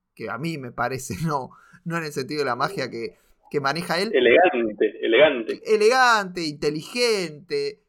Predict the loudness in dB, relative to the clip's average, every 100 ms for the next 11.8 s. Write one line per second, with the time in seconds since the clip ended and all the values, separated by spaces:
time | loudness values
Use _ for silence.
0 | _ -10 -10 -10 -14 -4 -2 0 0 -2
1 | -4 -4 -4 -8 -6 -8 -8 -12 _ _
2 | -2 0 0 -4 -10 -10 -8 -8 -8 -10
3 | -10 -8 -4 -4 -4 -12 -16 _ _ -2
4 | -2 -2 -6 _ -16 -16 -10 -6 -2 0
5 | -2 -6 -4 -4 -4 -8 -6 -6 -8 _
6 | -14 -10 -10 -6 -6 -6 -10 -8 -8 -4
7 | -4 -2 -4 -2 -4 -8 -14 -12 -4 -2
8 | -2 -4 -2 -2 -4 -14 -10 -8 -8 -10
9 | -12 _ _ -10 -6 -4 -6 -8 -8 -8
10 | -10 -12 -12 -14 -10 -10 -10 -16 -16 _
11 | _ -20 -20 -12 -4 -2 -2